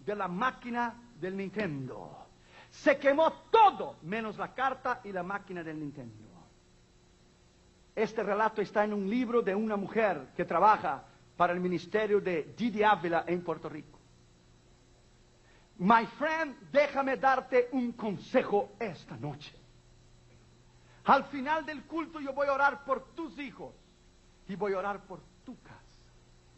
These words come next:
Hoy tú tienes una oportunidad extraordinaria.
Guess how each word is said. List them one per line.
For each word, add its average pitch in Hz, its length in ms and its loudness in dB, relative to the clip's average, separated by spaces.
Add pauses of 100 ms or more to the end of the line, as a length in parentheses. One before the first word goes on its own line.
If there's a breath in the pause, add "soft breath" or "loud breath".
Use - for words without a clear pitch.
(720 loud breath)
Hoy 370 380 10
tú 349 100 -10
tienes 359 440 -8
una 339 200 0
oportunidad 320 760 -2
extraordinaria. 294 1120 2